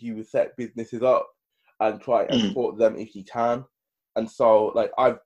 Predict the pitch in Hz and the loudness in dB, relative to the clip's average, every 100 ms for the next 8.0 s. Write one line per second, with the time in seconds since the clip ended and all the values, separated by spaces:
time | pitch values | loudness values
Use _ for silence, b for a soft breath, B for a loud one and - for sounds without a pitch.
0 | - 120 123 117 _ _ - 117 - 110 | 0 4 4 2 _ _ 2 2 2 0
1 | 92 90 80 - 95 92 104 95 - 110 | 0 -4 -12 -4 -4 -2 -4 -6 -6 -10
2 | 92 90 - - - - 101 98 98 92 | -10 -10 -12 -12 -12 -10 -2 0 0 -2
3 | 98 92 98 95 - 110 101 - 104 92 | -2 -2 -4 -6 -6 -10 -10 -6 -4 -4
4 | 87 - - 90 87 - _ _ _ _ | -6 -10 -12 -12 -12 -20 _ _ _ _
5 | _ _ - 110 110 107 107 98 120 - | _ _ 0 4 4 2 -6 0 -2 -2
6 | 117 104 101 101 113 107 104 104 104 98 | -4 -2 -2 -2 -4 -4 -4 -6 -4 -4
7 | 95 - 120 101 98 - 98 92 90 | -4 -6 -8 -6 -6 -4 -2 0 -2